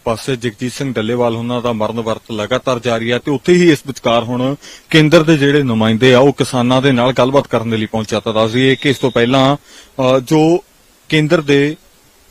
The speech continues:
ਆਈ ਐਫ ਐਸ ਜੁਆਇੰਟ ਸੈਕਟਰੀ ਨੇ Agriculture Ministry of India ਦੇ, ਉਹ, ਅ, ਇੱਥੇ ਪਹੁੰਚ ਰਹੇ ਨੇ। ਪ੍ਰਿਆ ਰੰਜਨ ਨੇ ਜੋ ਉਹ ਖਨੌਰੀ ਬਾਰਡਰ ਤੇ ਪਹੁੰਚਿਆ। ਦੱਸ ਦਈਏ ਕਿ ਇਸ ਤੋਂ ਪਹਿਲਾਂ ਜਗਜੀਤ ਸਿੰਘ ਡੱਲੇਵਾਲ ਉਹਨਾਂ ਦੇ ਨਾਲ ਮੁਲਾਕਾਤ ਕਰਕੇ ਆਏ ਨੇ ਤੇ ਉਸ ਤੋਂ ਬਾਅਦ ਹੁਣ ਜਿਹੜੇ ਕਿਸਾਨ ਆਗੂ ਨੇ,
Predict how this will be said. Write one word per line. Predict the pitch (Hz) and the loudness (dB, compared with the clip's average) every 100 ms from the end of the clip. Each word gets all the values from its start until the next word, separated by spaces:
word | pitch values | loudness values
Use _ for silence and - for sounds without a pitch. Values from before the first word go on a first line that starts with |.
| 131 | 0
ਆਈ | 151 170 | 2 2
ਐਫ | 143 - | 0 0
ਐਸ | 156 151 - - | 0 0 -6 -12
ਜੁਆਇੰਟ | 139 135 143 | 0 2 2
ਸੈਕਟਰੀ | 147 - 131 - 165 165 | -2 -4 -4 -2 0 2
ਨੇ | 143 156 - 131 | 0 -2 -6 -2
Agriculture | 160 160 151 127 - 135 | 0 0 0 -2 -2 -2
Ministry | 135 123 - 139 | -2 -4 -2 2
of | 127 117 127 | 2 0 -2
India | 123 131 | 0 0
ਦੇ, | 120 120 - | 0 -2 -2
ਉਹ, | 143 151 143 131 | -2 -2 -2 -4
ਅ, | 117 117 | -4 -4
ਇੱਥੇ | 131 - | -6 -6
ਪਹੁੰਚ | 131 135 135 | -2 -2 -2
ਰਹੇ | 147 143 | -2 -2
ਨੇ। | 135 | -2
ਪ੍ਰਿਆ | - 131 131 | -2 2 4
ਰੰਜਨ | 120 117 127 | 2 -2 -4
ਨੇ | 139 131 | -4 -4
ਜੋ | 127 139 _ _ | -4 -6 _ _
ਉਹ | 135 147 165 - | 0 0 0 -4
ਖਨੌਰੀ | 139 120 | -2 0
ਬਾਰਡਰ | 135 135 117 | 2 0 0
ਤੇ | 123 | -4
ਪਹੁੰਚਿਆ। | 135 127 123 139 | -4 -2 -2 -2
ਦੱਸ | 120 | -2
ਦਈਏ | - 127 | -2 -4
ਕਿ | 117 | -2
ਇਸ | 127 | -4
ਤੋਂ | 123 | -2
ਪਹਿਲਾਂ | 117 127 131 143 - - - | -2 0 -2 -4 -8 -20 -6
ਜਗਜੀਤ | 123 120 147 | -6 -4 -4
ਸਿੰਘ | - 180 | -4 -4
ਡੱਲੇਵਾਲ | 143 127 143 139 131 | -2 2 4 4 2
ਉਹਨਾਂ | 131 135 | 0 0
ਦੇ | 139 | 0
ਨਾਲ | 135 135 | 0 0
ਮੁਲਾਕਾਤ | 117 120 131 139 | 0 0 2 0
ਕਰਕੇ | - 123 - | -2 -6 -2
ਆਏ | 123 | -2
ਨੇ | 120 151 | -2 -2
ਤੇ | 180 | -4
ਉਸ | - | -2
ਤੋਂ | 175 | 0
ਬਾਅਦ | 160 165 | 0 0
ਹੁਣ | 175 | 0
ਜਿਹੜੇ | 160 165 190 - - - | 2 2 2 0 -16 -6
ਕਿਸਾਨ | 160 185 175 196 | -2 2 2 4
ਆਗੂ | 151 120 131 | 2 0 0
ਨੇ, | 127 | 0